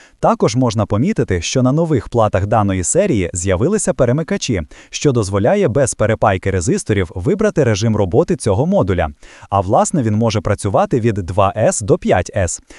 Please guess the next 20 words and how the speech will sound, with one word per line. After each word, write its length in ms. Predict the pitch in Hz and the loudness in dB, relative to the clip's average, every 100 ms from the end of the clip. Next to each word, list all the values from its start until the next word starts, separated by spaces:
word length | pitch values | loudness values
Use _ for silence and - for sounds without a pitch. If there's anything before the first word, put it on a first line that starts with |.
| - | -6
При 160 | 107 101 | -4 -2
цьому 320 | 165 208 170 | 0 2 2
ми 120 | 117 | 0
повинні 380 | 107 107 131 113 | 0 0 2 2
не 120 | 107 | 0
забувати 540 | 104 95 92 165 123 | -2 -2 0 0 0
також 340 | 98 160 - - | 0 -2 -2 -4
переключити 680 | 123 113 151 160 127 107 | -2 -2 -2 0 0 0
режими 360 | 101 92 101 95 | -2 0 0 0
захисту, 560 | 87 185 190 - 92 82 - | 0 0 0 -4 -4 -6 -12
це 160 | - 120 | -2 0
дев'ятий 540 | 98 87 98 180 208 | 0 -2 0 0 -2
і 140 | 202 107 | -2 -2
десятий 480 | 95 - 90 113 107 | -2 -2 -2 -2 0
перемикач. 680 | 117 131 180 101 80 - _ - - - | 2 0 0 -2 -2 -8 _ -20 -20 -12
Ще 320 | - - 196 | -10 0 0
плата 360 | 220 156 110 98 | 2 0 2 2
має 280 | 131 220 - | 2 0 0
обмеження 560 | 107 92 104 104 117 | -2 0 0 0 -2
потужності 680 | 147 196 202 87 87 - | -2 0 0 0 -6 -6